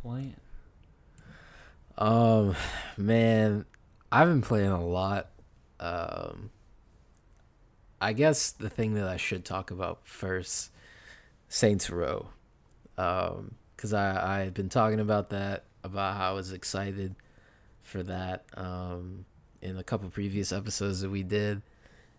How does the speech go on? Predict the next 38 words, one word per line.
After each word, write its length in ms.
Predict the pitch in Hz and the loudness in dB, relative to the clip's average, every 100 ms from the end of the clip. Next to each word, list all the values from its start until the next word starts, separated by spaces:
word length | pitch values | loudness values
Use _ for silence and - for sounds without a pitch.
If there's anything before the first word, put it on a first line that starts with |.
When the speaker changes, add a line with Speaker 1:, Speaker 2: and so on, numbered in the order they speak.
| _ - | _ -10
Speaker 2:
And 600 | 90 90 92 90 87 104 _ _ _ _ _ _ | -6 -4 -2 -4 -6 -10 _ _ _ _ _ _
I, 420 | 78 87 85 87 87 | -4 -2 0 0 0
I've 200 | 85 92 | -2 -6
been 140 | 92 | -10
playing 340 | 92 104 107 107 | -8 -6 -4 -4
it 120 | 104 | -4
over 200 | 101 95 | -6 -6
the 80 | 92 | -8
past 440 | - 92 92 - | -4 -4 -4 -6
week 160 | 98 92 | -10 -8
and 100 | 95 | -8
a 40 | 101 | -6
half, 320 | 95 92 - | -4 -4 -6
two 200 | - 92 | -10 -8
weeks, 300 | 95 98 - | -8 -8 -8
I 80 | 107 | -8
guess, 220 | 110 - | -8 -8
at 80 | - | -10
this 160 | 113 | -12
point. 340 | - 123 127 - _ - - _ - - - _ - | -8 -8 -8 -10 _ -20 -20 _ -20 -20 -20 _ -14
And, 760 | - 92 92 95 92 92 92 101 _ _ - _ _ _ _ _ _ _ - | -8 -6 -4 -4 -4 -6 -8 -12 _ _ -20 _ _ _ _ _ _ _ -10
um, 720 | 95 90 87 87 85 82 90 - - _ _ _ - | -6 -2 -2 -2 -4 -6 -12 -16 -20 _ _ _ 0
I 100 | 110 | 8
don't 140 | 131 131 | 8 10
know 80 | |
if 100 | 123 | 8
you 100 | 120 | 6
want 140 | 110 107 | 2 2
me 80 | 104 | 0
to 80 | |
go 240 | 92 98 95 | 0 -2 -2
into 260 | 104 104 | -2 0
that 200 | 101 101 95 | -2 -2 -2
now 320 | 98 101 123 | -2 0 2
or 100 | 110 | 0
just 260 | 92 87 - | -2 -6 -4
kinda 260 | 98 95 | -4 -4
wait, 420 | 90 90 101 120 | -6 -6 -4 -6